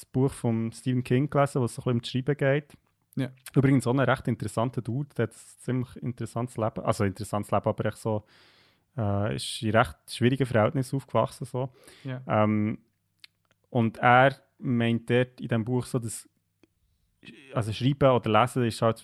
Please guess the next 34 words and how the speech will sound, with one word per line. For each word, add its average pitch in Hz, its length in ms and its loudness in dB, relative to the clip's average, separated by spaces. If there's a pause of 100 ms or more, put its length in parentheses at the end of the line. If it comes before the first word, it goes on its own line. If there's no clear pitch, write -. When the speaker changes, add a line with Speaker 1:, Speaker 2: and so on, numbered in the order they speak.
Speaker 1:
wie 123 60 -8
so 110 340 -2 (520)
Gedankenübertragung, 107 1120 2
so 107 220 -4
in 104 140 0
Real-Time. 104 640 0
Und 98 180 -8
das 110 100 -6
findet - 280 -2
er 110 140 4
recht - 140 -2
flashig. 104 520 0
Und 101 160 -2
das 113 100 -2
stimmt 120 300 2
halt, 104 140 0
wenn 107 100 0
ich 107 80 -2
das 107 80 -12
Buch 117 220 -4
lese, 117 280 0
oder 110 180 -2 (120)
obwohl 113 300 0
es - 120 -10
schon 113 200 0
recht, - 200 2 (160)
also 113 200 -4
ja, 113 100 6
auch 120 180 4
älter 127 320 6
Speaker 2:
Ja. - 60 4
Speaker 1:
ist 147 120 2
jetzt - 180 -6
wieder, 117 180 -2